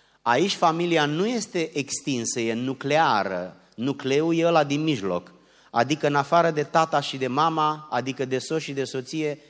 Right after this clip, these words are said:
nu prea mai e nimeni în zonă. Ă,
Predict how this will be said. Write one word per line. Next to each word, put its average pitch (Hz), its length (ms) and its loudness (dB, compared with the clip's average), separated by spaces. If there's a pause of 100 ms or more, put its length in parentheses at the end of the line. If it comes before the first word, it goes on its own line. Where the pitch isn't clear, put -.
(120)
nu 156 220 -4
prea 151 220 0
mai 143 240 -2
e 143 40 -2
nimeni 151 400 -4
în 110 100 -6
zonă. 90 460 -8 (2000)
Ă, 113 400 0